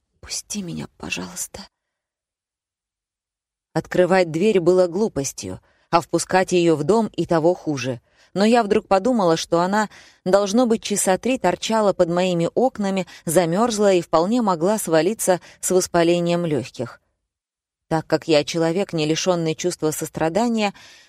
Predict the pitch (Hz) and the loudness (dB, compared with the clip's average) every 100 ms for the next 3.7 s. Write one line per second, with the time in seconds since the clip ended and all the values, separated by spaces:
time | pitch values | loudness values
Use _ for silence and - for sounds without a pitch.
0 | - 294 247 185 180 240 226 185 156 175 | 0 2 2 0 2 2 2 2 2 2
1 | 170 175 - 143 131 _ _ 175 160 165 | 2 0 0 -6 -6 _ _ -6 -2 0
2 | 180 208 254 - 143 135 151 151 - - | 0 0 -2 -2 -4 -4 -4 -4 -6 -8
3 | 151 - - 151 - 120 | -8 -6 -6 -6 -6 -8